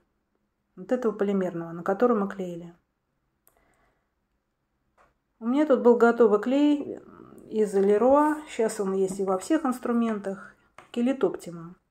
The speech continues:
Вот, пятнадцать литров мне хватило на стены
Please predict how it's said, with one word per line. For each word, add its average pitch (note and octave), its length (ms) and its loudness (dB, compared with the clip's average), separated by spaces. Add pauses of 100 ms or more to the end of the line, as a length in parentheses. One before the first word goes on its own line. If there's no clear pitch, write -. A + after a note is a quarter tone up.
(200)
Вот, G3 300 -6
пятнадцать G#3 480 -2
литров D4+ 360 0
мне F#3+ 120 0
хватило G3 460 0
на F#3+ 160 -2
стены D#4+ 480 0